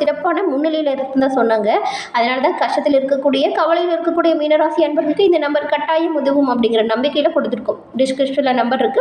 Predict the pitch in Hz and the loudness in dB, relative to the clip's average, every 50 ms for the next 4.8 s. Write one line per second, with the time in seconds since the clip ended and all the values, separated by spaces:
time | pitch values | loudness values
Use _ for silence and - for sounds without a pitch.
0 | 508 523 - 262 226 226 220 202 214 208 208 - 196 185 - - - - - - | 0 0 0 0 0 0 0 0 0 0 -2 -4 -4 -6 -6 -6 -12 -20 -20 -20
1 | - - - - - - - - - - - - - - - - - - - - | -20 -20 -20 -20 -20 -20 -20 -20 -20 -20 -20 -20 -20 -20 -20 -20 -20 -20 -20 -20
2 | - - - - - - - - - - - - - - 320 339 392 415 427 403 | -20 -20 -20 -20 -20 -20 -20 -20 -20 -20 -20 -18 -4 -2 0 2 2 2 0 0
3 | 403 392 392 392 381 359 339 339 320 320 330 330 339 320 302 277 277 277 277 277 | 0 -2 -2 0 0 0 0 0 0 0 0 0 0 0 0 0 0 0 0 0
4 | 277 269 262 269 294 269 285 285 294 339 320 359 285 277 269 | 0 0 2 0 0 0 0 0 -2 -2 0 0 0 0 0